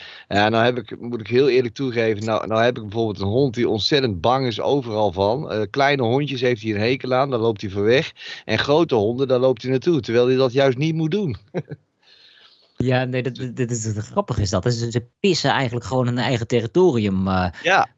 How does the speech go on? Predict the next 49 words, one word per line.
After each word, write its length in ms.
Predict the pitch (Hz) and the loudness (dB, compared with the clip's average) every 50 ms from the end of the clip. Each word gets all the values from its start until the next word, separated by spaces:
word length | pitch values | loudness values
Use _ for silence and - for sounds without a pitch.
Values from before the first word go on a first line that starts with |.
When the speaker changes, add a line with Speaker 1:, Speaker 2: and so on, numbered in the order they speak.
| - - - - 113 | -20 -20 -18 -18 -12
Speaker 1:
ja. 240 | 107 110 123 123 117 | -4 0 0 0 0
Speaker 2:
Dat 100 | 117 117 | 0 -2
zeg 180 | 110 156 143 - | -2 -2 -2 -2
je, 220 | - 139 117 - | -4 -6 -6 -6
dat 140 | - 143 139 | -6 -6 -2
zeg 160 | - 143 147 | -2 -2 0
je 80 | - 151 | 0 0
ook 60 | 156 | 0
wel 100 | 139 135 | 0 -2
eens 80 | 123 113 | -2 0
tegen 280 | - 131 120 123 123 | -2 0 0 0 0
managers, 380 | 143 185 190 151 110 104 101 90 | 0 0 0 -2 -2 -2 -2 -2
hè. 100 | 107 120 | -2 0
Managers 360 | 139 151 151 139 120 120 113 | 2 2 2 2 2 0 0
die 120 | 117 120 | 0 0
een 60 | 120 117 | 2 4
beetje 260 | 127 123 123 113 107 | 4 4 2 2 0
van 140 | 104 113 110 | 0 0 0
die, 200 | 110 110 107 - | 2 0 0 0
van 120 | - 113 | -2 -2
het 100 | 107 95 | -2 -2
apengedrag 640 | 76 117 127 139 - 131 123 127 120 113 135 123 - | -2 0 0 0 0 0 -2 -2 0 0 -2 -2 -2
vertonen, 400 | - - - 127 127 127 123 131 | -6 -4 0 0 0 2 0 0
hè, 60 | 143 | -2
van 120 | - 120 | -2 -2
die 100 | 113 110 | -2 0
alfa-aapjes. 680 | - 120 127 107 113 120 - 117 120 117 120 147 147 139 | 0 0 0 0 0 -2 0 0 -2 -2 -2 -4 -4 -4
Die 100 | - - | -4 -2
zeggen 200 | 98 110 104 101 | -2 -2 -2 -2
van, 100 | 98 110 | -2 -2
"Nou 120 | 123 131 123 | 0 2 2
ja, 200 | 113 120 117 113 - - - - _ | 2 2 0 -2 -8 -16 -20 -20 _
ga 140 | - - | -4 -2
jij 120 | 120 113 110 | 0 2 2
maar 80 | 120 | 2
eventjes 260 | 120 110 107 110 107 107 | 2 0 0 0 0 0
rondpissen, 560 | 110 127 120 117 - 123 107 98 - 123 117 | 0 0 -2 -2 0 0 0 0 0 -2 0
want 160 | 110 110 107 | 0 0 0
dan, 260 | - 110 110 107 107 | 2 2 2 4 4
eh, 160 | 110 110 110 107 - - - - | 4 4 2 2 -2 -8 -18 -6
hè, 120 | - 123 131 | -2 0 0
dan 100 | 139 135 | 0 2
kan 140 | - 117 | 2 2
je 60 | 110 107 | 2 2
je 140 | 110 110 | 0 0
territorium 640 | - - 123 110 117 - - 180 196 185 170 151 127 | 0 -2 -2 -2 -2 0 2 2 2 4 2 2 2
weer 100 | 120 123 | 0 2
even 240 | 139 123 113 113 - | 0 0 0 -2 -2
afbakenen." 600 | - 110 110 110 113 101 98 - 107 95 95 | -4 -4 0 0 0 0 0 -4 -6 -8 -8